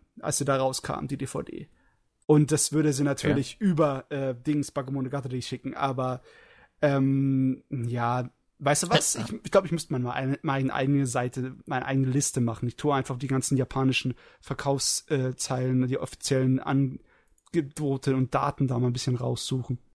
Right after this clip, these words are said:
Speaker 2: Ja, also die Liste hier ist ja vom achtzehnten Januar, also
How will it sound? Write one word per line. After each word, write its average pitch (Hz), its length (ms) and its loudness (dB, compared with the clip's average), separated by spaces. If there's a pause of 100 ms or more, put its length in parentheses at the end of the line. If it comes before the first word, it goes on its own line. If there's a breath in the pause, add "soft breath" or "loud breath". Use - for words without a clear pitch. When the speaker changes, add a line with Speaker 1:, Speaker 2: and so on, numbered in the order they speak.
(140)
Speaker 2:
Ja, - 120 2
also 139 220 8
die 139 160 -2
Liste 202 280 0
hier 190 180 0
ist 185 120 -6
ja 175 200 0
vom 160 280 -4
achtzehnten 180 680 -4
Januar, 214 600 0 (800)
also 139 580 0